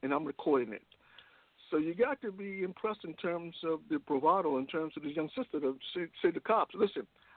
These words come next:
I got you on tape." Because the repercussions could have been very, very serious. I mean, she could have ended up dead by, do-, by, by exposing the cops right on the scene. So,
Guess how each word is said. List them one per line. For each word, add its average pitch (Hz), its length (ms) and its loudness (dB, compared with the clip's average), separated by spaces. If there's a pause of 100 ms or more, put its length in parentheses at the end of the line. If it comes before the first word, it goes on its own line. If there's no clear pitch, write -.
I 160 80 4
got 160 300 2
you 139 140 0
on 139 100 -2 (100)
tape." - 200 0 (320)
Because 170 280 2
the 147 80 -2
repercussions 233 640 -2
could 175 100 0
have 165 80 -2
been 156 140 0
very, 175 140 2
very 170 260 2
serious. 151 300 -4 (100)
I 151 60 -2
mean, 139 180 4
she 294 80 6
could - 140 4
have - 80 -4
ended 156 160 0
up 143 160 -4
dead 240 320 2 (100)
by, 135 140 0
do-, 175 240 -8
by, 147 160 2 (100)
by 147 100 2
exposing 156 580 2 (400)
the 143 80 2
cops - 340 2
right 151 160 6
on 135 80 -2
the 135 80 -4 (100)
scene. 127 300 -2 (680)
So, 139 160 6